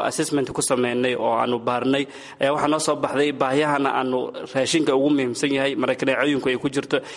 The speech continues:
in lala soo gaaro dad geedo hoosta jooga oo cayayaankii iyo kaneecadii ay cunayso, ayaanu soo gaarsiinay kun qoys oo ka mid ah. Ee, ilaa dhowr boqol oo qoysna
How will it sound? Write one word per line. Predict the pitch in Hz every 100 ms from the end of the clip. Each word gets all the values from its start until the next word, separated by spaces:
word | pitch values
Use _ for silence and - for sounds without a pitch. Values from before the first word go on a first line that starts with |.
| -
in | - 165
lala | 165
soo | 156 143
gaaro | 139 131
dad | 131 151 135
geedo | 147 160
hoosta | 156 156 156 147
jooga | 127 143 147 143 - - -
oo | 135 135
cayayaankii | 127 143 156 160 139 151 143
iyo | 139 131
kaneecadii | 135 139 131 147 143
ay | 131
cunayso, | 127 143 143 127 147 127
ayaanu | 139 151 151
soo | 151 156
gaarsiinay | 143 123 - 120 117
kun | - 151
qoys | 151 131
oo | 135
ka | -
mid | 151 147
ah. | 147 147
Ee, | 143 143 139
ilaa | 160 170 170
dhowr | 170
boqol | 160 147 156
oo | 156
qoysna | 151 143 147